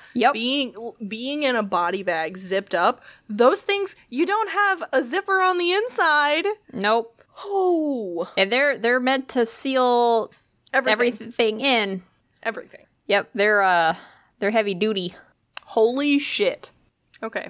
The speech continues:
Speaker 2: I'm, <laughs> that's, that's gonna also fuck me up at two in the morning. So
Speaker 1: Yeah.
Speaker 2: thanks. Thanks
Speaker 1: I,
Speaker 2: for that.
Speaker 1: I think, I think we're fucking each other up. So that's, uh, Amador underscore paranormal underscore investigator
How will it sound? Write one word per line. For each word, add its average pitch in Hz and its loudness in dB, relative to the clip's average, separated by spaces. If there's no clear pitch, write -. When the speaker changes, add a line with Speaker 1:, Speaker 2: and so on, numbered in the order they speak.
Speaker 2:
I'm, 208 -2
<laughs> - -4
that's, 240 -2
that's 220 0
gonna 226 2
also 208 0
fuck 202 0
me 202 -4
up 175 -2
at 202 2
two 202 0
in 185 -4
the 180 -10
morning. 180 -8
So - -6
Speaker 1:
Yeah. 196 2
Speaker 2:
thanks. 214 -8
Thanks 202 -8
Speaker 1:
I, - -2
Speaker 2:
for 214 -14
that. 202 -6
Speaker 1:
I 208 2
think, - -2
I 214 2
think 214 0
we're 202 0
fucking 190 -6
each 185 -4
other 180 0
up. 170 -2
So 208 0
that's, 226 -2
uh, 208 2
Amador 240 2
underscore 214 0
paranormal 196 -2
underscore 180 -2
investigator 160 -2